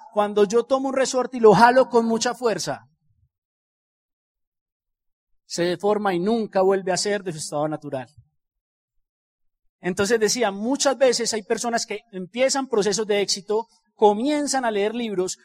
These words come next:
comienzan a venir a conferencias, a convenciones, a, a desarrollar su ser, sus valores, sus principios, sus creencias, pero cuando llega la primera distracción, sueltan su resorte y este no alcanzó a estirarse, vuelven a lo mismo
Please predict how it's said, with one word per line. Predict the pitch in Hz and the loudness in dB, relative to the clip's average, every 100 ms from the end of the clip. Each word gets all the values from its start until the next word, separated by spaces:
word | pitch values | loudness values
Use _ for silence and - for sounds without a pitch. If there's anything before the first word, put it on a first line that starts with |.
| _ | _
comienzan | 196 190 254 294 285 | -2 -2 -2 -2 -2
a | 254 | -2
venir | 226 233 | -2 -2
a | |
conferencias, | 233 220 202 208 214 214 | -4 -6 -2 -2 -2 -6
a | 208 | -8
convenciones, | 196 190 185 180 214 202 208 - _ _ - | -10 -8 -6 -6 -6 -6 -12 -16 _ _ -2
a, | 185 202 185 170 151 151 | 0 2 2 0 -4 -2
a | 190 | 0
desarrollar | 190 208 196 208 | 0 0 -2 -2
su | 208 226 | -2 -2
ser, | 220 226 | 2 0
sus | 220 208 | 0 -2
valores, | 180 170 214 220 | 0 2 2 0
sus | 208 - | -2 -8
principios, | 170 160 214 220 214 | -8 -6 -8 -8 -8
sus | 262 254 | -6 -8
creencias, | 254 214 180 160 196 - - _ | -4 -4 -4 -8 -8 -12 -18 _
pero | 254 269 262 277 285 - _ _ | 4 6 6 4 -2 -20 _ _
cuando | 196 196 | 0 2
llega | 208 277 | 2 2
la | 294 | 2
primera | 254 240 254 | 0 0 0
distracción, | 247 254 247 254 233 247 | 0 -2 -2 -2 -4 -6
sueltan | - 226 247 254 | -4 -2 -2 -4
su | 247 254 | -4 -4
resorte | 247 247 214 - 156 156 _ - | -2 -2 -4 -6 -12 -14 _ -6
y | 185 | -4
este | 180 214 | -4 -4
no | 208 | -4
alcanzó | 196 196 185 214 | -2 -4 -4 -2
a | 190 | -2
estirarse, | - 185 175 156 - 151 151 _ | -4 -4 -2 -2 -6 -14 -16 _
vuelven | 156 170 185 170 175 180 - | -4 -2 -2 -4 -8 -10 -8
a | |
lo | 147 147 | -6 -2
mismo | 175 156 143 139 | -4 -6 -8 -12